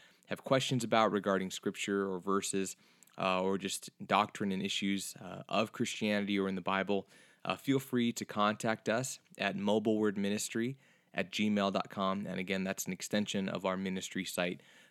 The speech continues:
uh, mobile word ministry dot com. So,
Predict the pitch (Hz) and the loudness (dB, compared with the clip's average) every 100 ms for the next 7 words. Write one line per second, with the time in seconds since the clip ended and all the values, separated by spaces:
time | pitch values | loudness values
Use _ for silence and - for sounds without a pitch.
0 | _ 92 90 90 90 95 98 95 92 92 | _ -6 -4 -6 -6 0 0 2 2 0
1 | 90 92 90 - 95 87 90 - 95 92 | -2 -4 -6 -6 -6 -6 -8 -6 -6 -6
2 | 90 _ _ _ _ _ _ - - - | -8 _ _ _ _ _ _ -12 -8 -2
3 | - 127 98 | 4 6 6